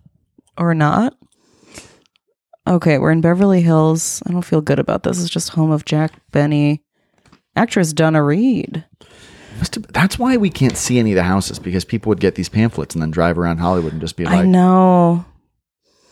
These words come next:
Speaker 2: "That's where the lady the creature from the Black Lagoon picked up lives."
Speaker 1: Do you know,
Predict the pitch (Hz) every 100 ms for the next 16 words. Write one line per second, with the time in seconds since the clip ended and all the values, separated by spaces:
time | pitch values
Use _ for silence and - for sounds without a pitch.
0 | _ _ _ - 120 - 185 104 95 98
1 | 113 101 - 123 - 104 110 104 104 -
2 | 98 147 208 - - 82 - 76 71 -
3 | - 202 247 254 -